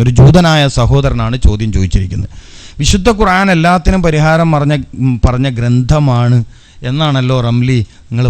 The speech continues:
പറയാറുള്ളത്. ഒരു ശാരീരിക രോഗം വരാതിരിക്കാനുള്ള പരിഹാരം ഖുർആനിൽ പറഞ്ഞിട്ടുണ്ടോന്ന്?" നല്ലൊരു ചോദ്യമാണല്ലേ? ശാരീരിക രോഗം വരാതിരിക്കാനുള്ള പരിഹാരം നിങ്ങളുടെ ഖുർആനിൽ പറഞ്ഞിട്ടുണ്ടോ എന്ന് ചോദിച്ചപ്പോൾ മഹാനായ ഇമാം റംലി റഹ്മത്തുള്ളാഹി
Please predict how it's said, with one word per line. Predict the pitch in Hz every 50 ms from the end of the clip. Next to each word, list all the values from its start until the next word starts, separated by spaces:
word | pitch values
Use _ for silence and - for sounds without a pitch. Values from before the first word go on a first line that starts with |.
| - 117
പറയാറുള്ളത്. | 101 107 113 120 131 131 127 120 117 117 117 107 98 - - - - - -
ഒരു | 139 135 135
ശാരീരിക | 123 - 139 143 170 196 208 226 240 254 240 226 214 175 151
രോഗം | 147 147 151 156 151
വരാതിരിക്കാനുള്ള | 139 127 123 127 131 135 131 131 123 - 127 123 120 - -
പരിഹാരം | 117 113 113 110 123 127 120 120 110 -
ഖുർആനിൽ | - 110 113 120 131 143
പറഞ്ഞിട്ടുണ്ടോന്ന്?" | - - - 104 104 107 95 98 98 92 95 95 92 - - - - - - - - - - - - - -
നല്ലൊരു | 180 208 247 247 214 - 226
ചോദ്യമാണല്ലേ? | 226 214 190 180 147 120 139 170 160 113 87 - - - - - - - - - -
ശാരീരിക | - 147 147 170 185 202 214 202 220 196 214
രോഗം | 196 190 185 185 180 190 185
വരാതിരിക്കാനുള്ള | 170 156 151 156 165 175 185 190 185 175 - 175 165 165 160 160 160 151 147 -
പരിഹാരം | - 151 156 165 165 170 180 185 190 196 196 190
നിങ്ങളുടെ | 175 165 160 156 151 143 -
ഖുർആനിൽ | - 143 131 151 170 175 180 180 170 -
പറഞ്ഞിട്ടുണ്ടോ | - 135 139 151 156 147 147 135 127 123 131 135 135
എന്ന് | 127 120 123 110 -
ചോദിച്ചപ്പോൾ | 120 113 123 135 127 - 120 104 - - - 139 156 170 156 - - - - - - - - - -
മഹാനായ | 147 147 165 190 208 214 208 214 202
ഇമാം | 196 196 185 175 160
റംലി | 160 170 190 214 220 214 190
റഹ്മത്തുള്ളാഹി | 165 - 170 202 185 185 180 170 170 165 165 160